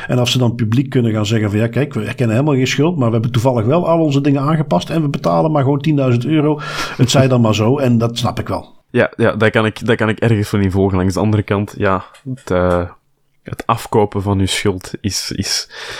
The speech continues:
Speaker 2: niet altijd even positief. Zeker als men er daarna achteraf mee kan gaan uitpakken dat het eigenlijk allemaal geen groot probleem was. Dat is nogal gemakkelijk.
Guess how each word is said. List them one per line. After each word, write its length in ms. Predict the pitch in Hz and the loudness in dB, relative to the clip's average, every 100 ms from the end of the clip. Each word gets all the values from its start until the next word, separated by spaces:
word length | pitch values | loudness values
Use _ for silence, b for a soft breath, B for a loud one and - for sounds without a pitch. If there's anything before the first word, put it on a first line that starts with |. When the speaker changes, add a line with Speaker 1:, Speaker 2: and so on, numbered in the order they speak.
| B B B B | B B B B
Speaker 2:
niet 280 | - 104 104 | -2 2 2
altijd 400 | 90 95 90 - | 0 -2 -2 -2
even 260 | 92 90 85 | -2 -2 -4
positief. 520 | - 78 - 80 82 | -6 -6 -4 -2 0
Zeker 340 | 90 95 123 131 | 0 2 2 2
als 140 | 120 | 0
men 140 | 123 110 | 0 0
er 100 | 98 | 2
daarna 260 | 98 107 | 2 2
achteraf 380 | - - 104 - | -2 -2 -2 0
mee 100 | 104 | -2
kan 160 | 92 90 | 0 0
gaan 200 | 85 - | 0 0
uitpakken 480 | 92 - 92 - | -2 0 -2 -2
dat 120 | 92 85 | -2 -2
het 140 | 80 | -2
eigenlijk 340 | 85 80 80 | -2 -2 -2
allemaal 360 | 87 85 82 80 | -4 -2 0 0
geen 420 | 78 - 87 82 - | -2 -2 -2 -2 -4
groot 360 | - 90 80 | -6 -4 -4
probleem 380 | - 80 82 82 | -4 -4 -2 -2
was. 260 | 82 - - | -2 -4 -6
Dat 140 | 90 | -4
is 80 | - | -4
nogal 240 | 92 85 | -4 -6
gemakkelijk. 540 | 82 80 87 - - | -4 -4 -4 -6 -10